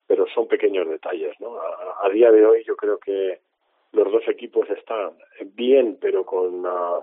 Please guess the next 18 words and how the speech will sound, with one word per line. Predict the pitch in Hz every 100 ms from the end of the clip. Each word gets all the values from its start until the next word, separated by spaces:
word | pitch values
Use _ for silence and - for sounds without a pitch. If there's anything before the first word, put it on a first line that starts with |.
| -
ciertas | 95 - 104 -
dudas. | 139 135 147 - _ _ _ _ _ _ _ _ _
Ah, | 95 92 90 90 92 -
y | 110 101 98 _ _ -
como | 107 92
siempre | - 123 - 107
que | 98
se | -
juega | - 113 110 107 104
en, | 104 101 101 101 98 101
en | 107 98
Can | 107 107
Barça, | 113 - 135 139 - _ _ _ _ _
eh, | - 98 95 92 90 85 82 - 95
doy | 110
ligeramente | 107 101 104 101 104 -
favorito | 104 98 92 104 95 92
al, | 85